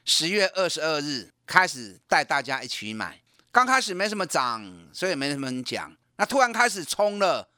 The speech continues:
哦，一堆人又跳进来讲。那最近一冷却下来，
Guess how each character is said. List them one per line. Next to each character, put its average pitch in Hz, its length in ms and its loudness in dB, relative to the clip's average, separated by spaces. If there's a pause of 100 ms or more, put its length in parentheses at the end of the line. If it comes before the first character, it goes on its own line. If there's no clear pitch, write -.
(120)
哦， 117 180 -4
一 135 40 -6
堆 170 180 -2
人 151 120 -2
又 147 80 -2
跳 143 200 -4
进 131 140 -10
来 107 160 -4
讲。 92 260 -12 (240)
那 151 80 2
最 254 200 2
近 233 180 -6
一 240 80 -2
冷 165 200 0
却 190 180 0
下 165 260 4
来， 127 340 0